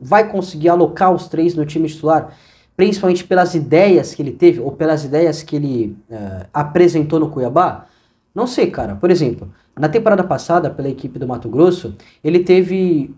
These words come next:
um meia e que não atuou toda a temporada, que foi o Cepelino, um, um meia uruguaio. Inclusive teve contrato rescindido no meio da temporada. E ele terminou o meio campo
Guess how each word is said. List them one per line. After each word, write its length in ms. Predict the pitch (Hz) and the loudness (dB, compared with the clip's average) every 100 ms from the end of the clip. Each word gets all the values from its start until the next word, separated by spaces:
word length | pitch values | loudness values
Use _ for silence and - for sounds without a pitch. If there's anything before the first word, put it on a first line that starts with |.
| - | 0
um 220 | 233 311 | 4 4
meia 480 | 240 190 170 117 113 | 6 6 6 4 -4
e 100 | 143 | -8
que 160 | 151 | -6
não 220 | 185 196 226 | -4 0 -2
atuou 640 | 214 196 196 208 220 214 | -4 -2 0 2 2 0
toda 300 | - 202 202 | -2 0 0
a 40 | |
temporada, 420 | 208 202 202 175 | 0 -2 0 0
que 80 | 175 | 0
foi 160 | - 185 | 0 0
o 60 | |
Cepelino, 580 | 180 185 185 180 175 156 | 0 -2 2 4 4 2
um, 340 | 135 135 147 131 - | -2 -2 -4 -4 -6
um 320 | 147 147 151 | -2 2 2
meia 240 | 143 165 165 | 4 6 6
uruguaio. 600 | 170 180 147 131 110 98 _ _ - | 6 4 2 0 -2 -8 _ _ -14
Inclusive 400 | 143 147 156 156 | -8 -6 -4 -4
teve 180 | 160 151 | -4 -4
contrato 320 | 151 151 147 | -4 -4 -2
rescindido 720 | 147 - 120 104 156 196 131 | -4 -4 -8 -2 2 4 2
no 540 | 113 107 104 104 104 120 | 0 -2 -6 -8 -8 -4
meio 140 | 135 | 0
da 80 | 139 | 0
temporada. 680 | 123 120 117 123 160 175 - - - - | -2 -6 -4 0 2 0 -4 -20 -20 -4
E 60 | 180 | 2
ele 160 | 208 247 | 2 2
terminou 520 | 285 254 196 226 285 | 0 2 4 4 4
o 60 | |
meio 240 | 202 190 170 | 2 2 2
campo 560 | - 214 247 - 107 | 2 0 0 -4 -8